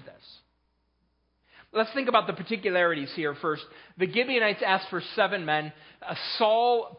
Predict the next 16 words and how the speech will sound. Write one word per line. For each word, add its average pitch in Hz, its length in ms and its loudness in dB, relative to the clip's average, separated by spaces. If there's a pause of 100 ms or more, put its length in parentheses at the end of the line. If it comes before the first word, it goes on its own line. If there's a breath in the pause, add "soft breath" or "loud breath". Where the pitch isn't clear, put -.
put 226 240 0
more 196 480 0
than, 185 260 -2
he 202 140 -4 (120)
slaughtered 208 380 0
more 170 180 2
than 160 240 -4
seven 143 280 -2
men. 135 180 -8
These 151 160 -10
are 139 100 -4 (140)
seven 202 380 -2 (400 loud breath)
symbols, 127 440 -4 (120)
seven 175 280 -2 (100)
symbolic 170 500 0
men. 139 340 -6